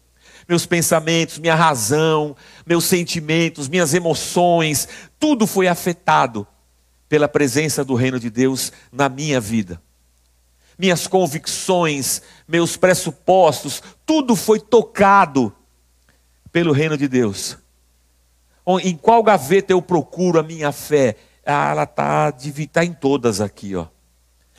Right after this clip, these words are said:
Porque, na verdade, tudo que eu faço, acima de todas as coisas, sempre se manifestam as características do reino.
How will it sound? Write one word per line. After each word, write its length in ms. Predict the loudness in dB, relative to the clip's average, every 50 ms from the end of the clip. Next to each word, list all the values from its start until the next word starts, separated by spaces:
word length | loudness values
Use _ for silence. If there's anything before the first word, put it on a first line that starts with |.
| _ _
Porque, 200 | -6 -4 -4 -2
na 120 | -4 -2
verdade, 680 | 0 0 -2 0 2 2 2 2 2 0 -4 -12 -18 _ _ _ _ _ _ _ _ _
tudo 240 | -4 -4 -4 -4 -6
que 100 | -4 -4
eu 80 | -6
faço, 680 | -4 -6 -4 -2 -2 0 -2 -4 -6 -10 -12 -16 -18 _ _ _ _ _ _ _ _ _ _
acima 520 | -4 -4 -2 -4 -4 -4 -4 -4 -6 -8
de 120 | -12 -10
todas 320 | -8 -6 0 0 0 0 0
as 200 | -4 -4 -4 -8
coisas, 340 | -4 -2 -2 0 0 -2 -2
sempre 320 | -2 -4 -4 -6 -6 -8
se 80 | -10 -8
manifestam 840 | -8 -10 -10 -10 -14 -12 -4 -2 -2 -2 -2 -6 -10 -12 -12 -12 -12 _ _ _ _ -20 -20 -10 _
as 200 | -4 -4 -4 -6
características 920 | -4 -4 -4 -4 -6 -8 _ -8 -8 -6 -6 -6 -6 -8 -10 -10 -12 -12 -10
do 100 | -10 -12
reino. 520 | -10 -8 -8 -8 -8 -8 -10 -14 -20 _